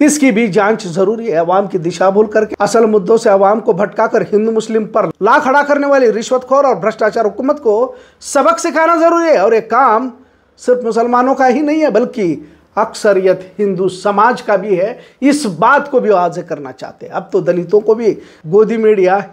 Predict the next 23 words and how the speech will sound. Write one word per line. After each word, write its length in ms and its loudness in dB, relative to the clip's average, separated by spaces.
हिंदू 360 0
दलित 380 0
कह 120 4
रहे, 140 0
ताकि 340 0
मुसलमानों 560 2
को 200 2
दलितों 400 0
से 140 -8
अलग 300 0
किया 160 2
जाए 140 2
और 120 4
इन्हें 180 0
अलग 320 0
थलग, 180 2
यानी 120 -2
कि 100 -6
मुसलमानों 440 -2
को 100 -2
अलग 260 0
थलग 200 0
करके, 400 2